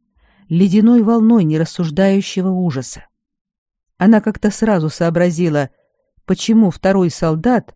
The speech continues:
оставленный Рольфсоном, торопливо подтягивает шнуровку наплечников и грудных щитков,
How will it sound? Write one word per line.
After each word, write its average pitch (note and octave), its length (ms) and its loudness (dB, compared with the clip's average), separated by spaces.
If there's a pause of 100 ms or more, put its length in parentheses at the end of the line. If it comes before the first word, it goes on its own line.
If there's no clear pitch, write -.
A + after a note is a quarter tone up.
(160)
оставленный D#3 600 -2
Рольфсоном, D3 580 -4 (400)
торопливо G3+ 460 0
подтягивает F#3+ 600 -4
шнуровку F3 480 -4
наплечников F#3 760 -2 (300)
и F#3 100 -6
грудных F3+ 400 -2
щитков, - 680 -6